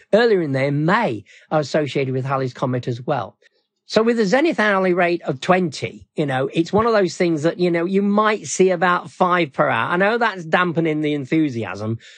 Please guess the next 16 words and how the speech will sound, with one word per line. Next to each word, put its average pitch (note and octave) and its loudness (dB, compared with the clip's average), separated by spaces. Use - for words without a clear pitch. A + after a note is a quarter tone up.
but, B3 0
you G#4+ 0
know, F3+ 2
if - -2
you D4+ 2
see F3+ 0
them, E3+ -2
you're A#3 0
associating, F3 -2
you're G4 2
seeing G#4+ 0
a D4+ -2
bit G#3+ 0
of F#3 0
Halley's F#3 -2
Comet, G4+ -2